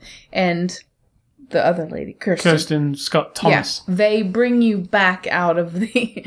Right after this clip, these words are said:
Speaker 1: <laughs> the depths of the asshole ass-, assiness because
Speaker 2: And I do think Kevin Kline is actually kinda like that. I, I, I feel like him as a person is kind of very theatrical and
Speaker 1: Yes,
Speaker 2: very,
Speaker 1: exactly.
Speaker 2: you know,
Speaker 1: It's not
Speaker 2: intellectual.
Speaker 1: wackiness.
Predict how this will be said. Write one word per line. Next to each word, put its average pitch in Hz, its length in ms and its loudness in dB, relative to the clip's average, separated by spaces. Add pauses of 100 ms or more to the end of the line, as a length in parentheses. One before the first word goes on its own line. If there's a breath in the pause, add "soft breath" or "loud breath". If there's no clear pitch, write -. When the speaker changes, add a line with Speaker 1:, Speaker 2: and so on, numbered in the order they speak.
(120 loud breath)
Speaker 1:
<laughs> - 120 -20
the 214 80 0
depths 175 400 0
of 185 180 -2
the 160 140 -2
asshole 160 680 0
ass-, 180 360 0
assiness 185 600 -2
because 190 800 2
Speaker 2:
And 226 100 0
I 302 60 2
do 349 160 0
think 240 240 -2
Kevin 196 260 0
Kline 180 240 0
is 180 360 -2 (640)
actually 240 360 -2
kinda 247 360 0
like 262 260 0
that. 277 400 -2
I, - 160 0
I, 196 320 0
I 208 120 2
feel 233 280 0
like 185 160 2
him 190 240 2
as 220 100 2
a 208 60 0
person 190 420 2
is 190 180 2
kind 170 340 -2
of 156 260 -6 (180)
very 156 300 0
theatrical 143 680 -4
and 214 100 2
Speaker 1:
Yes, 151 240 2
Speaker 2:
very, 135 120 0
Speaker 1:
exactly. 190 920 -2
Speaker 2:
you 156 100 0
know, 143 180 -2
Speaker 1:
It's 123 120 -10
not 233 180 0
Speaker 2:
intellectual. 185 680 2
Speaker 1:
wackiness. 208 440 -2